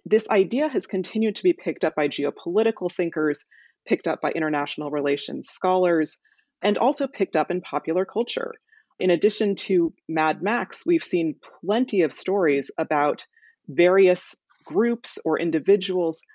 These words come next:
fighting each other over scarce resources. And those may be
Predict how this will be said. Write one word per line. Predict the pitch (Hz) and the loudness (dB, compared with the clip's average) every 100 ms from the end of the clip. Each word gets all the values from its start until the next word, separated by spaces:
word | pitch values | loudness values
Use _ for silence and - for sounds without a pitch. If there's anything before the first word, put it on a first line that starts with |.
| _ _ | _ _
fighting | - - 190 208 196 | -10 2 2 2 0
each | 175 - | -2 -2
other | 160 151 151 | -4 -2 -2
over | 151 147 | -4 -4
scarce | 147 - 147 139 - | -6 -6 -4 -4 -6
resources. | 143 135 135 120 - 80 - - _ _ _ | -8 -8 -6 -6 -6 -6 -8 -14 _ _ _
And | 170 | -2
those | 160 151 | 0 0
may | 143 135 | -2 -4
be | 135 | -4